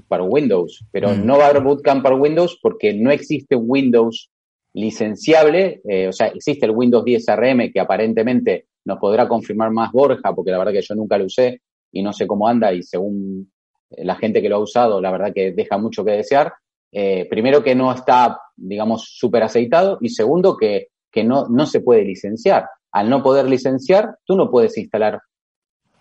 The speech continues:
Speaker 1: o sea, un, un, un software que no esté licenciado. No sé si me entendéis. Entonces, eh, ese pro-, ese software de Windows diez A R M solo lo tienen los equipos,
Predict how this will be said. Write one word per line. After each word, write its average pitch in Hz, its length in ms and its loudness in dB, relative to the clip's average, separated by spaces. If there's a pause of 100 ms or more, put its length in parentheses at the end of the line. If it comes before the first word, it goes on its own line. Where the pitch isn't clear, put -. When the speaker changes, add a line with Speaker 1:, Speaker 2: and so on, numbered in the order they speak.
Speaker 1:
o - 40 -20
sea, 107 260 -4
un, 123 220 0
un, 127 220 0
un 135 160 0
software 110 360 -2
que 98 100 -4
no 101 60 -6
esté 98 180 -6
licenciado. 92 600 -2
No 113 100 -6
sé 117 100 -8
si - 140 -10
me 104 80 -4
entendéis. 92 560 -8 (340)
Entonces, 95 540 -6
eh, 95 240 -4
ese 113 180 0
pro-, 127 300 2
ese 123 220 -2
software 170 460 2
de 104 100 4
Windows 123 340 2
diez 131 240 2
A 127 60 4
R 139 180 4
M 170 220 0 (200)
solo 131 280 2
lo 123 100 4
tienen 147 260 0
los - 160 0
equipos, 151 680 -2